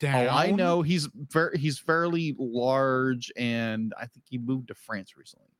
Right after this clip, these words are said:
Speaker 1: But
Speaker 2: You have not helped me any.
Speaker 1: No, I haven't. But, you know, moving forward. All right, so yes, there is no connection between Ninja Scroll and Ninja Resurrection.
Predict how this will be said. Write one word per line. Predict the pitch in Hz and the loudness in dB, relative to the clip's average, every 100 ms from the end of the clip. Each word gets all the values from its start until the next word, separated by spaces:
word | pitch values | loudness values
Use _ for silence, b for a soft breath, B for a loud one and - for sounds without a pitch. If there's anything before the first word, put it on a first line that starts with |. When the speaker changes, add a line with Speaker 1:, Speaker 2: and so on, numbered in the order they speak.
| _ _ _ _ _ _ _ _ _ _ _ _ _ - | _ _ _ _ _ _ _ _ _ _ _ _ _ 0
Speaker 1:
But | 165 127 123 - | 0 0 -10 -4
Speaker 2:
You | 160 | -2
have | 156 135 | 0 -2
not | 147 165 - | -2 -2 -2
helped | 156 - - | -6 -6 -20
me | 107 107 | -20 -4
any. | 135 | 0
Speaker 1:
No, | 226 127 - | 2 0 -4
I | 147 | 0
haven't. | 156 202 - - _ | 0 0 -6 -16 _
But, | - - _ _ b b _ - | -6 -6 _ _ b b _ -2
you | 151 | 0
know, | 113 - | 0 2
moving | 294 294 220 | 2 2 2
forward. | 139 73 _ _ _ _ _ _ _ _ b b b b b | 2 0 _ _ _ _ _ _ _ _ b b b b b
All | 165 | 2
right, | 196 - | 2 -2
so | - 208 202 202 - | -2 2 2 2 0
yes, | 165 139 147 151 151 151 156 - | 0 0 0 0 2 2 2 2
there | 147 147 | 2 2
is | 139 | 2
no | 139 | 0
connection | 131 127 131 | 2 0 0
between | 127 - 123 127 120 98 95 104 | -2 0 2 2 0 0 0 2
Ninja | 170 175 180 | 2 2 0
Scroll | - 147 147 139 131 127 b - | -2 0 2 2 0 -2 b -2
and | 185 170 | 2 4
Ninja | 165 160 165 | 2 2 2
Resurrection. | 156 160 170 175 180 131 101 | 2 2 2 2 2 0 0